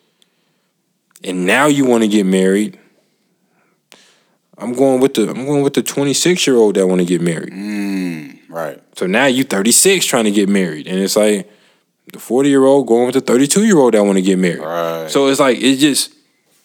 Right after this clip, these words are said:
Speaker 1: you know, again, women, I don't think women are taught a foundation of being able to be an independent woman and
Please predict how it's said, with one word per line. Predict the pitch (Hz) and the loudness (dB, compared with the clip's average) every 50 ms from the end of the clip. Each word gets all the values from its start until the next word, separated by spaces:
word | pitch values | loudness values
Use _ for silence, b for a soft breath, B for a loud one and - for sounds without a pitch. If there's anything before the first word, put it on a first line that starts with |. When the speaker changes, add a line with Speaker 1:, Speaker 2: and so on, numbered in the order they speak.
| _ _ _ _ _ _ - | _ _ _ _ _ _ -12
Speaker 1:
you | - 123 | -10 -10
know, | 180 - - 98 - _ _ _ _ _ _ _ _ _ _ _ _ - | -10 -10 -12 -16 -18 _ _ _ _ _ _ _ _ _ _ _ _ -16
again, | - 220 233 233 190 165 | -12 -6 -4 -4 -2 0
women, | 185 233 277 285 269 226 | 2 2 2 2 0 -2
I | 185 110 | -2 -2
don't | 123 139 277 - | 0 0 0 0
think | 156 143 120 95 98 | -2 -4 -4 -4 -4
women | 120 135 139 131 120 110 92 87 - | -4 -2 -2 -2 -4 -6 -8 -12 -16
are | - - 101 | -18 -18 -16
taught | - - - - 123 123 110 | -16 -14 -6 -4 -4 -2 -2
a | 98 98 | -4 -8
foundation | 90 - - 113 113 110 101 90 95 104 113 117 - 117 101 95 | -6 -4 -2 -2 0 0 0 0 2 2 2 2 2 0 0 0
of | 92 90 87 85 80 - _ _ _ _ _ _ _ _ _ _ _ _ _ _ _ _ _ _ _ _ _ _ - 92 | 0 0 0 -2 -6 -8 _ _ _ _ _ _ _ _ _ _ _ _ _ _ _ _ _ _ _ _ _ _ -12 -6
being | - 120 123 117 110 110 | -4 -2 0 0 2 2
able | 117 120 110 104 | 2 2 2 0
to | 101 - 101 | 0 -2 -4
be | 90 82 107 117 117 | -4 -2 -2 0 0
an | 110 95 | 0 0
independent | 98 110 117 110 101 - - 120 110 107 98 87 | 0 0 2 0 0 0 -2 -2 -2 0 0 2
woman | 95 104 104 101 95 90 87 - _ - | 2 2 2 2 0 -2 -2 -6 _ -6
and | - 104 110 113 113 107 101 98 92 90 85 | -4 -2 0 2 2 2 2 0 -2 -4 -6